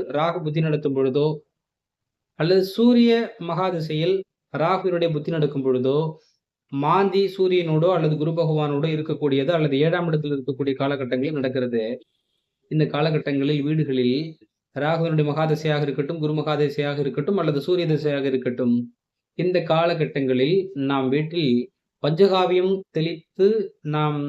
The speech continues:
ஒரு பழக்கத்தை கொண்டு வர வேண்டும். சாதாரணமாக பால், தயிர், நெய் மற்றும் மாட்டு கோமியம், மாட்டு சாணம் ஆகிய கலவையை கலந்து, அந்த காலத்தில்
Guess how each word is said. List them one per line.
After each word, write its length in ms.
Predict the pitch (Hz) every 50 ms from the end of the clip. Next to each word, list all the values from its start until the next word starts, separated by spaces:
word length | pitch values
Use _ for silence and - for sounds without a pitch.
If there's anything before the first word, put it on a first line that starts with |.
| 135 120 120
ஒரு 140 | 147 143 135
பழக்கத்தை 380 | - 165 175 170 180 160 165
கொண்டு 220 | 160 156 147 143 147
வர 120 | 147 139 131
வேண்டும். 400 | 127 131 123 123 127 131 156 160 - - _ _ _ _ _ _ _ _ -
சாதாரணமாக 760 | - 151 151 160 165 170 170 160 160 151 151 147 143 170 175 - -
பால், 300 | - 156 156 165 180 185 180 - - _ _ _ _ _ _ _ _ -
தயிர், 320 | 147 147 151 156 156 156 156 _ _ _ _ _ _ _ _ 139
நெய் 280 | 143 151 170 190 202 190
மற்றும் 380 | 165 151 147 - 170 185 180 147 127 120 120
மாட்டு 280 | 131 147 160 156 - - -
கோமியம், 360 | - 151 156 160 165 156 151
மாட்டு 200 | 151 156 156 156
சாணம் 360 | - - 156 156 156 156 151 147
ஆகிய 300 | 143 139 151 156 175 185 190 190 - _
கலவையை 480 | _ 147 151 170 175 175 160 147 143 127
கலந்து, 440 | 127 131 127 127 131 127 127 147 147 131 120 120 120 123 - _ _ _ _ _ _ _ _ _ _ _ -
அந்த 120 | 143 143 135
காலத்தில் 500 | 147 160 175 175 170 - 185 185 202